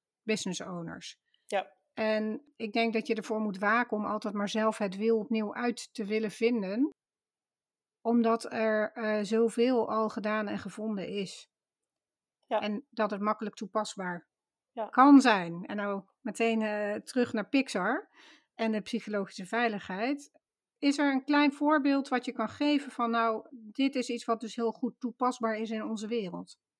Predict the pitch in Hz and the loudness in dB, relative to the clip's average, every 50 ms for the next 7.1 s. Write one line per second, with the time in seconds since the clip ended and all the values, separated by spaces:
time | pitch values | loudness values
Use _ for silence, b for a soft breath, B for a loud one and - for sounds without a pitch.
0 | _ _ _ _ _ _ _ _ _ _ - 208 202 226 233 226 - 240 226 220 | _ _ _ _ _ _ _ _ _ _ 4 6 8 8 8 8 8 8 8 8
1 | 220 220 214 190 175 196 240 262 269 254 240 226 214 220 208 220 - - - - | 6 4 2 0 2 4 6 8 8 6 6 4 4 4 4 4 4 0 2 4
2 | 214 202 202 196 196 196 214 233 233 - 226 208 180 185 190 196 196 190 190 185 | 4 6 6 6 6 4 4 4 4 2 0 -2 0 0 0 0 0 2 2 0
3 | 185 185 190 185 180 190 208 226 - - 247 226 226 226 208 208 208 208 - - | 2 4 6 8 8 8 8 6 4 0 -2 0 0 4 6 6 6 6 4 -2
4 | - - 247 226 220 226 208 202 202 202 202 190 190 185 185 185 185 185 180 180 | -4 0 2 2 4 4 2 2 0 0 0 0 0 0 0 2 2 2 2 0
5 | - 214 196 185 185 - - 202 208 220 240 247 240 214 185 175 175 175 175 175 | -2 -4 -4 -4 -4 0 2 2 4 4 2 2 0 2 2 2 2 0 0 0
6 | 170 - - - - - 196 196 190 190 190 190 185 180 180 180 180 180 185 185 | -2 -4 -4 -6 -6 -6 -8 -6 -4 -4 -2 0 2 2 2 2 0 -2 -4 -6
7 | 185 | -6